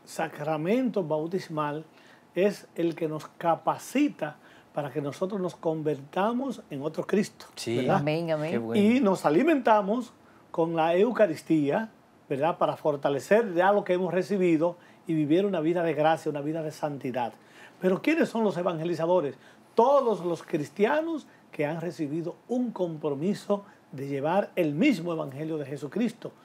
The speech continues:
Speaker 1: Pero como ya les decía hace un ratito, que para yo llevar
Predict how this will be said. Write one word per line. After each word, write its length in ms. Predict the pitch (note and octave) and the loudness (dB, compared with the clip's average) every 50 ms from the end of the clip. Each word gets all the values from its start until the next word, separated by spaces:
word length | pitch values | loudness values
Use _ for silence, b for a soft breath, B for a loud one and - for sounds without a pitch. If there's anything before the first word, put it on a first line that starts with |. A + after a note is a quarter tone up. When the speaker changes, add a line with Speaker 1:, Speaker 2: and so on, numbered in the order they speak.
| B B B B B | B B B B B
Speaker 1:
Pero 160 | - F#3+ G3+ F3 | 0 2 2 2
como 180 | G3 F3+ D#3+ | 0 0 2
ya 120 | D3 - G3 | 2 4 4
les 120 | B3 C4+ | 4 4
decía 320 | C4 B3+ G3+ D3+ G#3+ G3+ F#3 | 2 0 0 2 2 2 2
hace 120 | - G3+ | 0 -2
un 80 | G3+ F#3 | -4 -4
ratito, 500 | G3 F3+ F#3+ G3 F3+ C#3 - F#3+ G3+ - B B B B B B B B B B B | -4 0 0 0 2 2 2 0 0 -2 B B B B B B B B B B B
que 440 | - F#3+ F#3+ G#3 G#3+ F3+ F#3+ A3 - - _ _ _ _ | 2 4 4 6 6 4 2 0 -4 -10 _ _ _ _
para 200 | - F3 D3+ D#3 | -8 -4 -2 -2
yo 120 | D3+ C#3 F3+ | 0 2 2
llevar 460 | G#3+ B3 A#3 A3 G#3+ G#3+ G#3+ G#3 G#3+ | 4 4 4 4 4 4 4 2 -2